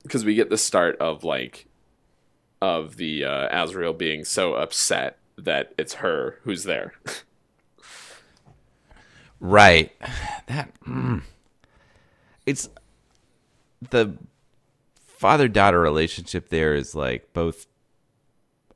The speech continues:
Speaker 2: almost right and all, not quite.
Speaker 1: It's, I, yeah, you know what? I agree with that. And do you think that that is how McAvoy played it, or do you think that that's how it was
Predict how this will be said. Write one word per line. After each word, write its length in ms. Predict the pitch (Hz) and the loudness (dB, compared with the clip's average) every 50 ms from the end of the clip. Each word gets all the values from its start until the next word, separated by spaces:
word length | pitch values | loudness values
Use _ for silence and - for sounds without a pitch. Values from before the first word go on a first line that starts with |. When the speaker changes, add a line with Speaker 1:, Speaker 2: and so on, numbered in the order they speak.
| _ _ _ _ _ _ _ _ _ _ _ - - _ _ - | _ _ _ _ _ _ _ _ _ _ _ -20 -20 _ _ -18
Speaker 2:
almost 640 | - - - - 147 156 139 120 113 101 - - | -14 -8 -4 -2 -2 0 0 0 -2 -2 -4 -8
right 440 | 104 95 90 87 82 80 73 65 - _ - | -6 -4 -2 -2 -2 -2 -4 -6 -10 _ -14
and 140 | - 76 78 | -10 -10 -8
all, 260 | 76 69 71 - - - - - - - - - - - - - - - 180 156 151 160 | -8 -8 -10 -12 -16 -20 -20 -20 -20 -20 -20 -20 -20 -20 -20 -20 -20 -20 -20 -20 -18 -12
not 380 | - - 151 139 120 85 - | -8 -4 -2 -2 -2 -4 -8
quite. 480 | - - 104 95 80 67 64 60 - - _ - - - - - - - - _ _ _ _ _ _ _ _ _ _ _ _ _ _ _ - | -12 -8 -6 -4 -2 -2 -2 -4 -8 -10 _ -20 -20 -20 -20 -20 -20 -20 -20 _ _ _ _ _ _ _ _ _ _ _ _ _ _ _ -2
Speaker 1:
It's, 440 | 139 139 139 - - - - - - - - - - - | 0 0 0 0 0 -2 -2 -4 -10 -16 -16 -16 -8 -2
I, 180 | - 98 110 - - | 0 0 0 0 -2
yeah, 280 | - 110 110 101 90 - - - - | -6 0 2 2 2 0 -2 -8 -2
you 120 | 120 127 | 2 4
know 120 | 131 127 123 | 6 6 6
what? 140 | 117 - - | 4 4 6
I 80 | 117 | 6
agree 280 | 120 120 113 - 95 92 | 4 4 2 -2 -6 -6
with 140 | 95 - - | -6 -6 -4
that. 240 | 95 82 85 - - - | -4 -4 -4 -4 -4 -2
And 260 | 110 110 104 104 104 - - _ _ _ _ _ - 127 | 0 0 0 -2 -4 -6 -8 _ _ _ _ _ -18 -12
do 160 | - 120 113 | -8 -6 -4
you 180 | 113 120 117 | -2 -2 -2
think 280 | 110 - - 123 123 - | -4 -2 -4 -6 -4 -2
that 200 | - 147 135 - | -4 -4 -4 -2
that 320 | - 107 98 98 95 - - _ | -2 -2 0 0 -2 -4 -6 _
is 340 | - 95 95 92 90 87 85 | -4 -2 -2 -2 -4 -6 -8
how 300 | - - - 95 87 87 | -8 -4 -2 -2 -2 -2
McAvoy 580 | 87 87 85 78 87 - 107 90 90 85 80 - | -4 -4 -4 -4 -4 -6 -8 -6 -6 -6 -6 -8
played 420 | - - - 107 101 101 107 117 123 | -14 -14 -6 -2 -2 0 0 0 0
it, 220 | 135 147 147 143 _ - | 0 0 -2 -6 _ -4
or 160 | 104 110 104 | -2 -2 -4
do 180 | 101 98 95 | -4 -8 -10
you 140 | 95 95 95 | -8 -8 -8
think 340 | - - - 101 95 92 - | -10 -8 -8 -8 -8 -8 -8
that 260 | - 85 - - _ - | -8 -8 -8 -8 _ -6
that's 360 | 85 82 82 - - - - | -6 -4 -4 -6 -8 -10 -12
how 460 | - - - - 92 82 80 82 82 | -12 -10 -4 -2 -2 -2 -2 -2 -2
it 160 | 82 65 - | -4 -4 -4
was 380 | 62 67 64 58 - - - | -6 -8 -8 -6 -8 -10 -10